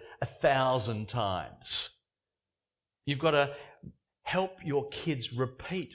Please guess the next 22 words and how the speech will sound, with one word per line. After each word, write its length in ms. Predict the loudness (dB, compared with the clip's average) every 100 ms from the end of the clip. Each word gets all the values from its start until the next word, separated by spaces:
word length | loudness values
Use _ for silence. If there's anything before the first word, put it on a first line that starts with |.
| -10
repeat, 560 | -6 -6 -8 -6 -6 -4
repeat, 500 | -8 -6 -8 -8 -8
because 300 | -6 -6 -6
it 80 | -4
doesn't 280 | -4 -6
come 240 | -6 -6 -6
naturally 480 | -8 -10 -12 -12 -10
to 80 |
say 240 | -8 -6 -8 -8
please 480 | -8 -8 -10 -16 -20 _ _ _ _ _ _
or 100 | -12
to 80 | -12
say 240 | -8 -8 -8
thank 300 | -12 -12 -14
you. 240 | -16 -16 -18 _ _ _ _ _ _ _ _ _ _ _ _ _ _ _ _ _ -4
Or 80 |
imagine 360 | 0 0 0 -2
a 40 |
husband 480 | 0 -2 -2 -2 -4
or 180 | -2 -4
wife 480 | -2 0 -2 -4 -12
saying, 460 | -4 0 0 -2